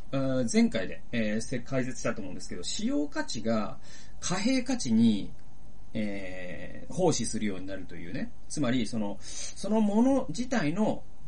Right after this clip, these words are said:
例えば芋だったら食べること、えー、家だったら住むこと、そういったね、車だったら乗ること、そういった、えー、価値が、むしろ投機的な価値、えー、このマンションを所有することで資産を増やすとか、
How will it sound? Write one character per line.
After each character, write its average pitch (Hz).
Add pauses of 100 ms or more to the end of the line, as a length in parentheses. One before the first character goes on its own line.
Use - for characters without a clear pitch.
(140)
例 127
え -
ば 110 (160)
芋 143
だ 131
っ 113
た 220
ら 220
食 120
べ 113
る 90
こ -
と、 - (400)
え 110
ー、 110
家 147
だ 127
っ 110
た 190
ら 95
住 117
む 104
こ -
と、 -
そ 247
う 254
い 226
っ - (100)
た 220
ね、 165
車 143
だ 131
っ 117
た 208
ら 190
乗 104
る -
こ 92
と、 -
そ 254
う 269
い 269
っ 269 (100)
た、 247 (280)
え 226
ー、 214
価 233
値 139
が、 170 (160)
む 226
し 240
ろ 110
投 269
機 -
的 247
な 214
価 208
値、 - (340)
え 123
ー、 120
こ 143
の 151
マ 160
ン 170
シ -
ョ 123
ン 113
を 107
所 123
有 147
す 170
る 170
こ 190
と 202
で 196
資 -
産 123
を 95
増 117
や 131
す -
と -
か、 -